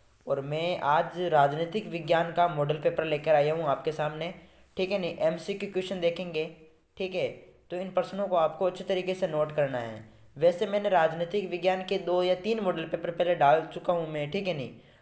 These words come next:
आपको playlist में मिल जाएंगे। तो एमसीक्यू क्वेश्चन भी मैंने करवा रखे हैं, model paper डाल रखे हैं, ठीक है?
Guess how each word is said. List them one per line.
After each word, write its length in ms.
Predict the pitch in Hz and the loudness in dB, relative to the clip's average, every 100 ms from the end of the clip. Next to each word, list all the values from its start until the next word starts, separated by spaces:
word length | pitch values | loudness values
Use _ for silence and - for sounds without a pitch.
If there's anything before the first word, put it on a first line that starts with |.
| _ | _
आपको 320 | - 147 - 180 | 2 2 0 -2
playlist 460 | 170 170 180 175 | 0 0 0 -2
में 100 | 185 | -4
मिल 180 | 160 165 | 0 2
जाएंगे। 500 | 170 175 170 170 170 - _ - | 2 0 0 -4 -6 -20 _ -12
तो 140 | 147 - | -8 -2
एमसीक्यू 420 | 160 165 202 208 | -2 -2 -4 -2
क्वेश्चन 300 | 190 196 196 | -4 -6 -2
भी 80 | 196 | 0
मैंने 240 | 190 190 | 2 0
करवा 300 | 190 156 147 | 4 4 6
रखे 280 | 165 170 190 | 4 2 -2
हैं, 200 | 180 165 | -2 0
model 200 | 151 160 | -2 -2
paper 280 | 160 175 175 | -2 2 4
डाल 180 | 147 151 | 6 6
रखे 320 | 147 170 175 | 2 -4 -4
हैं, 340 | 160 156 156 | -6 -8 -8
ठीक 180 | 214 202 | -6 0
है? 360 | 170 151 - | 0 0 -6